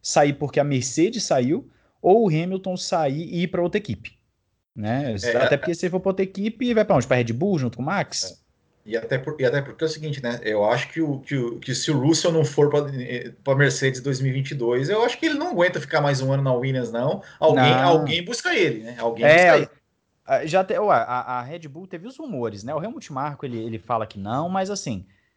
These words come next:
Speaker 1: a gente sabe que não dá pra confiar cem por cento no que os caras falam. Mas, é, já tinha os rumores de que a Red Bull tinha dado uma aproximada no Russell. Então a Red Bull tá sondando. E, e até, inclusive, nesses rumores aí, o,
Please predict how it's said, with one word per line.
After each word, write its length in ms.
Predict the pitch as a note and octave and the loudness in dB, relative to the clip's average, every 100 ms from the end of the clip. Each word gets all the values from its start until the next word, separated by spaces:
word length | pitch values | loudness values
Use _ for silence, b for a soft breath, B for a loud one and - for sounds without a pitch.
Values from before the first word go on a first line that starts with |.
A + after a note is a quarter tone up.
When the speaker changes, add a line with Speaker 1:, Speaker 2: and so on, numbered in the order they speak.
| _ - | _ -4
Speaker 1:
a 80 | G3+ | -4
gente 180 | C4 | -4
sabe 240 | - E3+ F3+ | -4 -6 -4
que 80 | G3 | -6
não 80 | |
dá 100 | F#3 | -4
pra 140 | F#3 F#3 | -4 -4
confiar 300 | F3+ F#3 E3+ | -2 -2 -2
cem 120 | F3 | -6
por 220 | - E3 | -10 -10
cento 260 | - D3 E3+ | -8 -8 -8
no 60 | |
que 80 | D#3+ | -10
os 100 | F#3 | -8
caras 300 | - E3+ - | -6 -6 -2
falam. 320 | G#2+ F2+ F2+ - _ _ _ _ | -2 -2 -6 -16 _ _ _ _
Mas, 720 | A2+ A#2 A#2+ B2 B2+ A2+ G#2+ | 2 4 6 4 2 -2 2
é, 240 | A#2+ A2+ G#2+ | 6 6 6
já 160 | A#2+ | -2
tinha 200 | - A3 | -4 -8
os 120 | B3+ | -4
rumores 320 | F3 B2+ C#3 D#3+ | 0 2 2 0
de 80 | |
que 80 | F#3 | -2
a 20 | |
Red 180 | F#3 F3+ | -2 -2
Bull 160 | E3 F#3 | -4 -4
tinha 300 | G#3+ G#3 G3+ - E3+ | -2 -4 -6 -12 0
dado 260 | E3+ E3+ | 2 2
uma 60 | F3 | 0
aproximada 560 | F3 F3 F#3 F3 F3 | -2 -6 -2 0 2
no 160 | G3 A#3+ | 0 0
Russell. 400 | F#3 F#3 - F2+ _ _ - | 2 2 -2 -10 _ _ -12
Então 220 | E3 G#3 | -6 0
a 40 | A3 | 0
Red 160 | A#3+ A3 | 0 -2
Bull 140 | A#3 | -2
tá 100 | B3+ | -2
sondando. 640 | B3+ D#4 A#3 G3 G#3 G#2 b b b | -2 0 2 2 2 -2 b b b
E, 220 | B2+ B2+ | -2 2
e 80 | D3 | 4
até, 160 | D3+ G3 | 4 0
inclusive, 380 | B3 F#3+ D#3+ D3+ | -4 -6 -4 -4
nesses 320 | C#3+ C3+ A#2 | -6 -6 -6
rumores 480 | A2 A2+ A2+ G2 F#2+ | -2 2 2 2 -4
aí, 360 | G#2 G#3+ G#3 - | -4 -6 -10 -6
o, 580 | C3 C3 A#2 A2 G2 | -2 0 2 2 -2